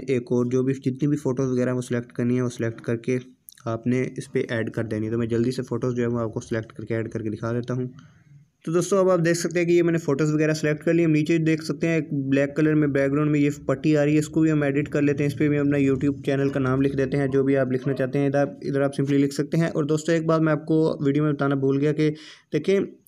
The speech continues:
आप जब भी अपने YouTube चैनल की जो थंबनेल बनाते हैं तो आप उसमें अपने YouTube चैनल की जो टॉपिक है उसके रिलेटेड ही लिखें। अब ऐसा नहीं है कि आप अब बना रहे हैं अपने YouTube चैनल में किसी मतलब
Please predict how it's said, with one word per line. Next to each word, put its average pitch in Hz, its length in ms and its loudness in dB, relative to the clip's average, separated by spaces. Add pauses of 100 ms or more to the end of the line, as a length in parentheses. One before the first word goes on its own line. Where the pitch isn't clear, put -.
(220)
आप 160 240 4
जब 165 180 2
भी 175 120 2
अपने 160 200 2
YouTube 151 300 2
चैनल 151 220 2
की 151 100 0
जो 151 180 2
थंबनेल 151 320 2
बनाते 156 280 2
हैं 160 100 0
तो 156 80 2
आप 143 100 0
उसमें 160 260 0
अपने 151 220 0
YouTube 143 280 -2
चैनल 143 280 2
की 151 220 2
जो 147 240 2
टॉपिक 143 300 0
है 165 80 2
उसके 160 200 -2
रिलेटेड 139 380 0
ही 143 60 2
लिखें। 127 260 0
अब 139 200 0
ऐसा 147 220 0
नहीं 160 220 4
है 160 140 2
कि 156 460 0 (640)
आप 147 280 4
अब 151 100 2
बना 147 260 2
रहे 143 140 2
हैं 147 200 2
अपने 143 200 0
YouTube 139 300 2
चैनल 139 260 2
में 139 120 2
किसी 139 320 2
मतलब 131 360 -2